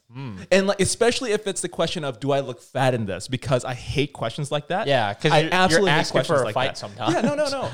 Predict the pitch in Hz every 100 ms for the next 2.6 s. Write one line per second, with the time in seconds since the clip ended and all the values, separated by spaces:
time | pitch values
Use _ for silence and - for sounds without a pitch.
0 | 98 240 - 233 233 220 _ _ _ _
1 | 180 208 127 123 123 135 165 98 - -
2 | 120 - - 127 -